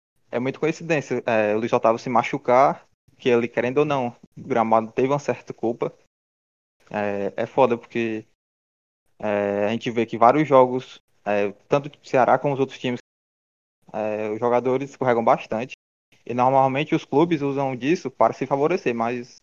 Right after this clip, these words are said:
tanto Ceará como Fortaleza parece que não, não se favorecem disso, como acontece lá na Arena do Corinthians, né? E essa questão do Luiz Otávio, cara, é muita coincidência ele se machucar e, tipo, dois, três dias depois já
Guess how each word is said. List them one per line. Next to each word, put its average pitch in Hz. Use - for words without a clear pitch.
tanto 139
Ceará 131
como 147
Fortaleza 131
parece 143
que -
não, 156
não 123
se -
favorecem 143
disso, 123
como 117
acontece 117
lá 110
na 123
Arena 131
do 117
Corinthians, 135
né? 110
E 151
essa 147
questão 151
do 151
Luiz 151
Otávio, 156
cara, 175
é 131
muita 139
coincidência 170
ele 123
se -
machucar 127
e, 147
tipo, -
dois, 123
três 147
dias 135
depois 139
já 143